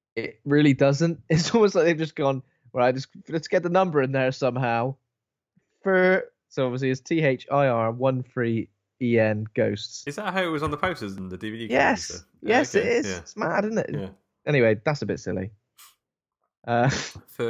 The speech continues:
Speaker 1: there's two fi-, a
Speaker 2: thirteen,
Speaker 1: two thousand and one supernatural horror film directed by Steve Beck, remake of the nineteen sixties film Thirteen Ghosts, which is just a one and a three, by William Castle. Um, so, brief synopsis. So, when Sir-, Sirius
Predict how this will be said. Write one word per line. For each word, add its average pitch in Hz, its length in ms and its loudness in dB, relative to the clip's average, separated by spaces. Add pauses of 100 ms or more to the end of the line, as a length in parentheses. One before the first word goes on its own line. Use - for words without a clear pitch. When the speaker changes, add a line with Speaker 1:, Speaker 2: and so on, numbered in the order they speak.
Speaker 1:
there's 127 120 0
two 208 160 4
fi-, 180 160 4
a - 60 -4
Speaker 2:
thirteen, 180 140 0
Speaker 1:
two 196 140 -2
thousand 165 300 2
and 151 100 0
one 135 340 0
supernatural 147 480 -4
horror 117 180 0
film 117 240 -4
directed 131 260 -4
by 110 100 -2
Steve 104 320 -6
Beck, - 300 -2 (320)
remake 160 400 4
of 127 80 0
the 131 80 -2
nineteen 139 400 0
sixties 123 400 -8
film 113 260 -2
Thirteen 123 460 -2
Ghosts, 113 420 -2 (360)
which 120 160 -8
is 113 60 -10
just 127 160 -2
a 123 40 -2
one 120 160 0
and 110 100 0
a 104 40 -2
three, 107 380 -2 (360)
by 120 60 -2
William 113 300 2
Castle. 113 440 -4 (720)
Um, 113 420 0 (120)
so, 131 340 4
brief 143 380 0
synopsis. 131 560 -2
So, 131 240 4
when 135 440 0
Sir-, - 440 -4
Sirius - 840 -2